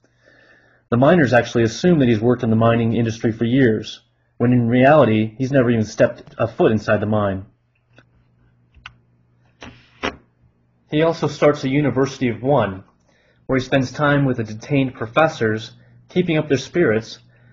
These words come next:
and more importantly, gaining a more formal education on all topics within the confines of the prison. You know, you just can't beat a free state education. Upon Stalin's death, uh,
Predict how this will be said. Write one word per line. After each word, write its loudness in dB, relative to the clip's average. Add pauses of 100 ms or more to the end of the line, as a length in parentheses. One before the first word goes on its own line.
(120)
and -2
more 6
importantly, 0
gaining 0
a 2
more 2
formal 0
education -4
on -4
all 0
topics -6
within -6
the -6
confines -4
of -8
the -10
prison. -4 (960)
You -2
know, 4
you 2
just -2
can't 0
beat 0
a 2
free -2
state -2
education. -4 (1120)
Upon -4
Stalin's -8
death, -6 (840)
uh, -12